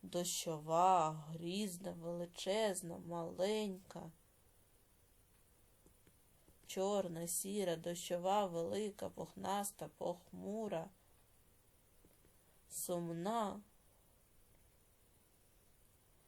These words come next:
Друг який? Вірний, надійний, веселий,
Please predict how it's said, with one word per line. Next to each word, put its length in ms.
Друг 380
який? 600
Вірний, 580
надійний, 1000
веселий, 1000